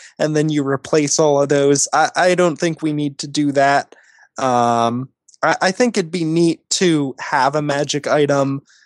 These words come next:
for some number of levels, and then it goes away, and then you get something else, rather than having a whole bunch of magic items at the same time.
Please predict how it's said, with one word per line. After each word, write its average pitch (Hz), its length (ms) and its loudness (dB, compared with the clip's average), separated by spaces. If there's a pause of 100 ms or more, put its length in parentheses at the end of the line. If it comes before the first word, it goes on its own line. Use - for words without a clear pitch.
(120)
for 143 500 2
some 156 400 0
number 147 340 -2
of 135 140 -2
levels, 143 680 0
and 147 180 -2
then 135 160 -2
it 135 140 -8
goes 147 300 -2
away, 139 580 -2 (600)
and 139 200 -10
then 147 140 -4
you 143 100 -4
get 135 200 0
something 139 400 2
else, 143 520 2 (300)
rather 151 380 0
than 135 160 -4
having 139 320 -6
a 131 60 0
whole 139 260 -2
bunch 143 320 -2
of 143 80 0
magic 135 400 -2
items 143 640 0 (120)
at 139 140 -2
the - 80 -12
same 151 300 -4
time. 165 420 -6